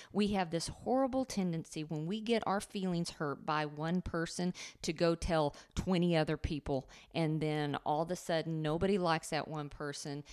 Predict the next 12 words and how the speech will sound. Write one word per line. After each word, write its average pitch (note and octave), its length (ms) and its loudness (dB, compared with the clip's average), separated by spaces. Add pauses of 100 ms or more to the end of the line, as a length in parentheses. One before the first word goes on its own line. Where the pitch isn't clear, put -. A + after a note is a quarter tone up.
(140)
And E3 160 -2
that's F3+ 240 2
how F#3+ 260 4
this, F3 300 2
this E3+ 380 0 (120)
rift F#3 520 4
between E3 420 0
R E3 160 2
T E3+ 240 -4
and D#3+ 100 -2
nurses D#3 400 -4
happen, D3 520 -4